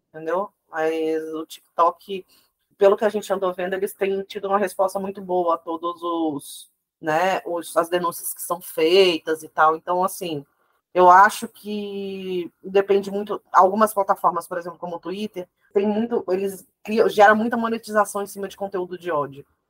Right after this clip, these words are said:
né? A gente vê isso principalmente com, com, com essas plataformas que, que usam algoritmo, né? Que o, o,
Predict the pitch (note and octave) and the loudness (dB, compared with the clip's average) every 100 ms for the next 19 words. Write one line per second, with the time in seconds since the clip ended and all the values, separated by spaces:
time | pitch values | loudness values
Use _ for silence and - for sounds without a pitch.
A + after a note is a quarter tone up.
0 | _ D#3 D3+ D3+ E3 F3 F3 - G3+ G#3 | _ -2 -2 -10 -4 -2 -2 -6 0 0
1 | F#3+ F3+ F3+ E3+ _ _ - G3 F#3+ - | 0 -4 -8 -10 _ _ 2 2 2 4
2 | G3 F#3 F#3 F#3+ F#3 - G3 F#3 - _ | 4 4 2 4 4 6 4 4 -4 _
3 | - G3 F#3 F#3+ F3+ F#3 F#3+ F#3 G#3 - | -8 -4 0 6 6 6 2 0 -8 -10
4 | A#3 A3 G#3+ _ F#3 E3+ F3 F3+ F#3 F3 | -6 -6 -8 _ -8 -6 -6 -8 -10 -8
5 | E3 - - D#3 D3+ D3+ D3+ D3 D3 C#3+ | -8 -12 -10 -10 -12 -14 -10 -8 -8 -8
6 | C#3+ | -12